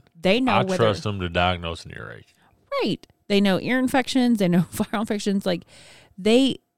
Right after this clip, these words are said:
Speaker 1: but unfortunately, like, the way it works is you usually go through your pediatrician to get that referral.
Speaker 2: Yeah.
Speaker 1: A-, and we didn't have any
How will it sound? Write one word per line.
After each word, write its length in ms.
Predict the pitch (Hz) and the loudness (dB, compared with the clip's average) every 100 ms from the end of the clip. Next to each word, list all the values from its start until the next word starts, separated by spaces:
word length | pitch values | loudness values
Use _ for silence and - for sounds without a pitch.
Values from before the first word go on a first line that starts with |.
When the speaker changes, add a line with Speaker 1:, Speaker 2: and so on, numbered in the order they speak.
| _ _ _ _ _ _ _ 185 - | _ _ _ _ _ _ _ -10 2
Speaker 1:
but 180 | 202 - | 2 4
unfortunately, 540 | 190 254 302 - 196 | 0 -2 -4 -4 -6
like, 60 | 185 | 0
the 80 | 180 | 2
way 220 | 175 160 | 4 2
it 200 | 95 170 | 0 0
works 580 | 277 214 165 - - - | 2 2 -2 -6 -10 -10
is 600 | - 170 165 165 165 - - | -2 2 2 2 -2 -8 -12
you 280 | 175 196 | -6 -4
usually 520 | 180 165 160 160 185 180 | -2 -2 -2 -2 -4 -2
go 240 | 165 151 | -2 -2
through 640 | - - - - 190 262 | -4 -14 -20 -10 -4 -2
your 180 | 262 190 | 0 -2
pediatrician 720 | - 170 156 147 147 - 151 | -4 -4 -4 -4 -6 -6 -6
to 100 | 160 | -6
get 220 | 151 147 | -6 -6
that 140 | 143 - | -6 -8
referral. 520 | 135 - 85 58 - - - | -10 -10 -10 -10 -12 -16 -12
Speaker 2:
Yeah. 180 | 87 - _ | -10 -10 _
Speaker 1:
A-, 80 | - - 208 | -14 -6 0
and 160 | 220 | 4
we 80 | 285 | 4
didn't 180 | 202 190 | 2 0
have 220 | 180 165 | 0 -2
any 260 | 160 143 | -6 -8